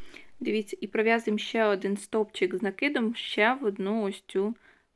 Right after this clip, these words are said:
петельку, щоб там не було ніяких дирочок. На початку це все можливо. І далі вже робимо з'єднувальний стовпчик. Ось так. Найперший стовпчик, який ми в'язали.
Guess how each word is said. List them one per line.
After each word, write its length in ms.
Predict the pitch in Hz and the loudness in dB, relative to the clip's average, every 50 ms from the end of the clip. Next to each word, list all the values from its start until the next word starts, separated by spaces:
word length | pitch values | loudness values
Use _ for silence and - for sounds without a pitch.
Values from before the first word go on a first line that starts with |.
| _ _ | _ _
петельку, 800 | - 214 220 - _ - - 190 190 196 190 196 - - 196 196 | -2 -2 -2 -2 _ -4 -2 0 0 0 -2 -4 -2 -2 -2 -2
щоб 200 | - - 233 - | -2 -4 -8 -6
там 200 | - 214 220 226 | -2 0 2 2
не 80 | 214 196 | 2 2
було 280 | 190 185 190 214 220 214 | 2 2 2 4 4 2
ніяких 480 | 208 196 190 190 196 202 - 202 202 - | 2 2 0 0 -2 -2 -2 -4 -6 -4
дирочок. 720 | - 190 180 185 190 185 180 185 185 - - - - _ _ _ _ _ _ _ _ - | -4 -4 0 2 2 2 2 0 -4 -6 -8 -10 -10 _ _ _ _ _ _ _ _ -6
На 120 | 208 202 | -4 -4
початку 760 | 202 - 202 196 - 247 254 247 - - - 196 190 190 190 | -2 -2 -2 -2 -2 -4 -4 -4 -6 -4 -2 0 0 0 -2
це 420 | 190 - - - 208 196 202 202 202 | -4 -8 -10 -6 -4 -4 -4 -4 -6
все 280 | - - - 196 196 | -10 -8 -4 -4 -2
можливо. 560 | 202 202 196 202 - 196 190 185 190 220 233 - - - - - - - | -2 -2 -2 -4 -4 -4 -4 -4 -6 -6 -10 -12 -14 -18 -20 -16 -8 -4
І 100 | 294 277 | -2 2
далі 300 | 262 285 302 311 294 247 | 4 4 4 4 4 2
вже 180 | 254 220 190 | 2 2 2
робимо 420 | 185 202 214 247 240 233 202 196 190 | 4 2 2 0 0 -2 -2 -2 -2
з'єднувальний 800 | 185 - 190 190 196 233 208 202 196 196 185 180 180 180 220 - _ | -2 0 2 4 4 4 2 0 0 0 -2 -2 -4 -4 -6 -8 _
стовпчик. 720 | - - - _ - 180 185 180 180 - - 185 - - _ _ _ _ _ _ _ _ _ _ _ _ | -18 -20 -10 _ 0 0 0 0 -2 -6 -10 -10 -10 -12 _ _ _ _ _ _ _ _ _ _ _ _
Ось 140 | - 226 - | -12 -12 -12
так. 400 | - - - - 202 - _ _ _ _ _ _ _ - | -10 -8 -8 -8 -8 -10 _ _ _ _ _ _ _ -10
Найперший 580 | 240 196 196 190 - 190 202 214 - - - 202 | -8 -8 -8 -6 -4 -4 -2 -4 -4 -4 -6 -6
стовпчик, 480 | - - 208 208 - - - - - | -6 -6 -6 -6 -6 -6 -10 -10 -10
який 280 | - _ - - 196 208 | -12 _ -8 -6 -4 -4
ми 340 | 202 190 180 180 180 196 202 - _ _ - - - - - - - - _ _ | -2 -4 -4 -4 -4 -6 -8 -10 _ _ -20 -20 -20 -20 -20 -20 -20 -20 _ _
в'язали. 880 | - 233 214 220 196 202 214 208 220 240 190 180 180 180 180 180 180 196 | -10 -6 -2 0 2 2 2 2 0 -2 -2 -2 0 -2 -2 -4 -6 -8